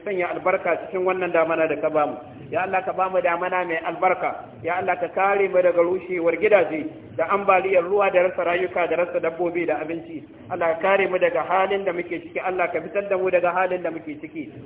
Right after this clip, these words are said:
Hali na garkuwa da mutane da kashe su, da karɓar kuɗin fansa, da duk wani abin da ya zama na sharri, Allah ka kare mu. Ya Allah ka ɗauke mana wannan fitina. Ya Allah ka ɗauke mana wannan fitina.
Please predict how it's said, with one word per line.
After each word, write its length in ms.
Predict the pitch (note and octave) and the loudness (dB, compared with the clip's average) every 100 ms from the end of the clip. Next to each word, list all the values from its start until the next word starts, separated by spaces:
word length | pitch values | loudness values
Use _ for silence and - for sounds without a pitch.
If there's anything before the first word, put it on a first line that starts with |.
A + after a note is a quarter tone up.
| - | -4
Hali 260 | F3 F3+ F#3+ | 2 4 4
na 100 | G3 | 4
garkuwa 420 | F3+ E3+ F#3+ F3 | 4 2 2 2
da 80 | E3+ | 2
mutane 420 | F3+ F3+ E3+ E3+ | 0 0 0 2
da 80 | E3 | 0
kashe 340 | D#3+ G3 G3 D3+ | 0 -2 -4 -6
su, 180 | D#3 B2+ - - | -8 -10 -14 -10
da 80 | - | -6
karɓar 340 | D3+ E3+ - F#3+ | -2 0 0 0
kuɗin 240 | G#3+ G3 G3 | -2 -2 0
fansa, 340 | G3 F#3+ G3 | 0 0 0
da 80 | F3+ | 2
duk 160 | E3 A#3+ | 0 0
wani 160 | A#3 A3+ | 2 2
abin 280 | G#3+ G3 | 2 0
da 80 | G3 | 2
ya 80 | F3+ | 2
zama 160 | F3+ F3 | 0 0
na 100 | F3 | -2
sharri, 320 | F3+ F3 E3+ | -2 -4 -4
Allah 260 | F3+ E3+ D#3+ | -4 -4 -4
ka 80 | D3+ | -2
kare 280 | F3 D#3+ C3+ | 0 0 -2
mu. 60 | G#2+ - - - | -10 -18 -20 -6
Ya 120 | D#3+ | -2
Allah 160 | F#3+ F#3 | 0 0
ka 100 | F3 F#3+ | 0 0
ɗauke 300 | F#3+ F#3 F3 | 0 0 0
mana 160 | F3 | 0
wannan 320 | E3 E3 D#3+ D#3 | 0 0 -2 -6
fitina. 320 | D3 F3 D3 - - - | -4 -2 -4 -6 -16 -6
Ya 140 | D#3 F3+ | -2 0
Allah 160 | F#3+ F#3 | 2 0
ka 80 | F#3+ G3+ | 0 -4
ɗauke 240 | F#3+ F#3 | -4 -4
mana 180 | E3+ E3 | -4 -2
wannan 240 | D#3+ D#3+ D3+ | -2 -4 -8
fitina. 400 | D3+ F3+ F3 | -6 -4 -4